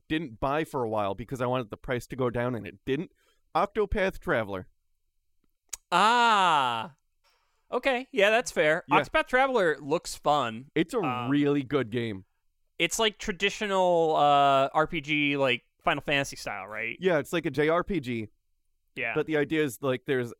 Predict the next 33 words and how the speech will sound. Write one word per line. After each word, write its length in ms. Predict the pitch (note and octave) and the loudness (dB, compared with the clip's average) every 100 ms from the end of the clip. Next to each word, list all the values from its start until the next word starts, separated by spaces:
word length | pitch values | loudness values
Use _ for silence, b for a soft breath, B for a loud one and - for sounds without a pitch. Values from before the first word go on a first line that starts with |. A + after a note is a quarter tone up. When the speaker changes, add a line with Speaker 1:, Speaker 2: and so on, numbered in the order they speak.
| C3+ | -4
Speaker 1:
eight 320 | D#3 D#3 A#2 | -4 -4 -6
different 320 | D3 D3+ - | -4 -4 -8
characters 440 | - C3 D3+ D#3+ | -4 -4 -4 -8
with 160 | C#3 B2+ _ _ _ | -6 -10 _ _ _
eight 360 | B2+ C#3 G#2+ F#2 | -6 -6 -10 -10
different 380 | C3+ - C#3 - | -8 -6 -8 -10
storylines 1000 | - - B2 B2+ A2 G2 F#2+ G2 - - b b b - | -12 -6 -4 -2 -4 -6 -8 -12 -18 -20 b b b -4
all 180 | B2+ C3 | -4 -2
throughout 240 | D3+ D3 | -2 -2
Speaker 2:
Mm-hmm. 40 | |
Speaker 1:
the 60 | C3+ | -2
world, 340 | A#2 A#2+ B2+ | -2 -2 -2
and 100 | - | -4
you 80 | C3+ | -4
just 280 | C3 C3 - | -4 -8 -6
pick 160 | D#3+ C3 | -6 -6
one 400 | G2 G2+ A#2 C#3 | -10 -4 -2 -2
to 60 | - | -6
start 320 | - B2 B2 | -6 -4 -2
with. 300 | D#3+ F3+ - _ _ _ _ | -4 -8 -10 _ _ _ _
And 160 | B2+ B2 | -6 -2
really, 160 | D3 | 2
Speaker 2:
Yeah. 120 | C3+ | 2
Speaker 1:
that's 180 | B2+ A2+ | 2 -2
the 80 | - | -4
one 200 | A2+ B2+ | -2 -2
storyline 580 | B2+ C#3+ B2+ B2 A#2 A#2+ | -4 -4 -4 -2 -4 -4
that 80 | A#2 | -8
you 80 | G#2+ | -8
kind 180 | B2+ | -8
of 60 | G#2+ | -6
run 200 | A2 A2 | -6 -8
through. 260 | - B2 | -8 -10